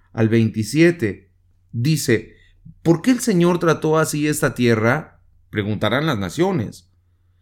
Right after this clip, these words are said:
¿Por qué se encendió de tal modo su ira? Y se les dirá: "Porque el pueblo de esta tierra quebrantó el pacto que hicieron con el Señor,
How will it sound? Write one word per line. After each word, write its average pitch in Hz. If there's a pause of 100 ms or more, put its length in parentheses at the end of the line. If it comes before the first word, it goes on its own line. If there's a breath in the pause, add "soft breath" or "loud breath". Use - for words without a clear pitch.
(220)
¿Por 160
qué 277
se 294
encendió 170
de 151
tal 190
modo 160
su 123
ira? 160 (720)
Y 131
se 151
les 139
dirá: 135 (160)
"Porque 131
el 123
pueblo 240
de 196
esta 180
tierra 117
quebrantó 117
el 131
pacto 165
que 113
hicieron 147
con 104
el 92
Señor, 117